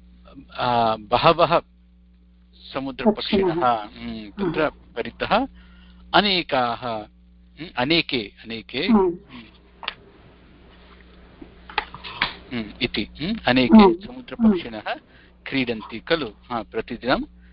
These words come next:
Speaker 1: क्रीडन्ति
Speaker 2: आम्।
Speaker 1: खलु, हम्म, अतः
Speaker 2: तद्
Speaker 1: इदानीं
Speaker 2: आम्।
Speaker 1: पक्षिषु बहुवचनं
Speaker 2: पक्षिषु,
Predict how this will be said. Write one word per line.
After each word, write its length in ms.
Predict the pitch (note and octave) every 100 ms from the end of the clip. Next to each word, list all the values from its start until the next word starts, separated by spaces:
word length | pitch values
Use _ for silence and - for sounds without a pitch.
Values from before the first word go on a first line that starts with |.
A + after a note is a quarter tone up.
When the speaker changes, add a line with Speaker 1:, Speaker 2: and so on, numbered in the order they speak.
| - -
Speaker 1:
क्रीडन्ति 420 | C3 A#2+ A2 C4+
Speaker 2:
आम्। 120 | A3
Speaker 1:
खलु, 200 | G3 B2
हम्म, 560 | A3+ B3 - C3+ B2 C3 - _ -
अतः 300 | - B2+ A#3+
Speaker 2:
तद् 380 | B3+ A3+ A3+ A3 - _ _ _
Speaker 1:
इदानीं 240 | B3+ C#4 C4+
Speaker 2:
आम्। 140 | A3+
Speaker 1:
पक्षिषु 540 | A3 - C#4+ - - A#3+ _ - _ _ _ -
बहुवचनं 400 | C3 - C#4+ C#4
Speaker 2:
पक्षिषु, 640 | A3+ C#4 C#4 A3+ - A3